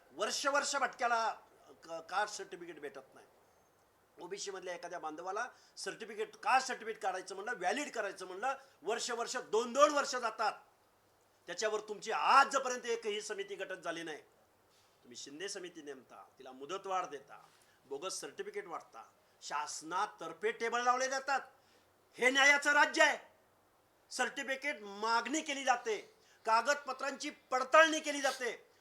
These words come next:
मग सर्टिफिकेट इश्यू होतं आणि इश्यू झालेलं सर्टिफिकेट व्हॅलिड का इनव्हॅलिड बघण्यासाठी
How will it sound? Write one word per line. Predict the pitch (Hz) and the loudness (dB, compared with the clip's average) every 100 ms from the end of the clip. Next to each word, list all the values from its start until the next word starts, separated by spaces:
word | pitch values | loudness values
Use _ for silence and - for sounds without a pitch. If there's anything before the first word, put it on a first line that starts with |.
| _ | _
मग | 175 285 302 | 6 6 8
सर्टिफिकेट | 294 233 277 269 | 2 -4 -8 -8
इश्यू | 269 240 277 | -6 -6 -2
होतं | 240 240 226 - - 180 | -2 -2 -4 -6 -12 -12
आणि | 208 | -6
इश्यू | 240 330 311 | 0 2 4
झालेलं | 254 254 254 | 4 4 -2
सर्टिफिकेट | 254 - 220 214 214 | -6 -8 -10 -8 -4
व्हॅलिड | 185 214 294 302 | 0 0 0 -2
का | 254 - 226 | 0 0 -4
इनव्हॅलिड | 277 262 226 220 | -8 -4 -2 -2
बघण्यासाठी | 202 202 185 180 233 277 | -2 -4 -8 -10 -12 -14